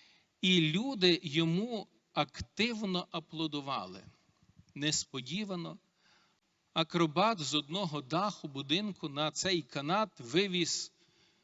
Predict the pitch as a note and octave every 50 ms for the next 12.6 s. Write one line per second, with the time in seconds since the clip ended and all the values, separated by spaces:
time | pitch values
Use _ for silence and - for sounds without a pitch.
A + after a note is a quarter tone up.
0 | _ _ - C3 E3 F#3+ E3 F#3 F3+ G#3 G#3+ G#3 G3+ F3+ F#3 F#3 F3+ - G#3 A3+
1 | A3+ G#3+ F3+ - - - - E3+ D#3+ C3+ A2+ F#2+ - - - - - A#3+ B3 A3
2 | F3 D#3 D3 - D#3 - - D#3 C#3 C#3 D#3 E3 E3+ G#3 G#3 - - - E3+ E3
3 | D3 D#3+ D3 D3 E3 D#3 - - B2+ G2+ F2 D2+ - - - - - _ _ _
4 | _ _ _ _ _ _ _ _ _ _ _ _ _ _ _ _ _ _ _ _
5 | _ _ _ _ _ _ _ _ _ _ _ _ _ _ _ _ _ _ _ _
6 | _ _ _ _ _ _ _ _ _ - F3 E3+ D3+ E3 A3 A#3+ A3 F3 - F#3
7 | F3+ E3+ D#3+ D#3 G#3+ B3+ - - F#3+ D#3+ D3 - E3 D3+ - F#3 G3+ E3+ - -
8 | E3 - - G3 G3+ - - - F3+ F3+ F3+ F3 D#3+ - _ - A3 G#3 G#3 D#3+
9 | B2+ - - _ _ _ _ _ _ _ _ _ _ _ _ _ _ _ _ _
10 | _ _ _ - D3+ C3+ - G3 G#3+ - - F#3+ F3+ D#3 F3+ G3 F#3+ F3+ D#3+ -
11 | F#3 E3 - - - - D#3 D#3 D3 D3 D3 F3 A3 A#3 - - - G3 G3 F#3+
12 | F#3 E3+ D#3 E3+ F#3+ F#3+ F#3 F3+ F3 E3 D#3+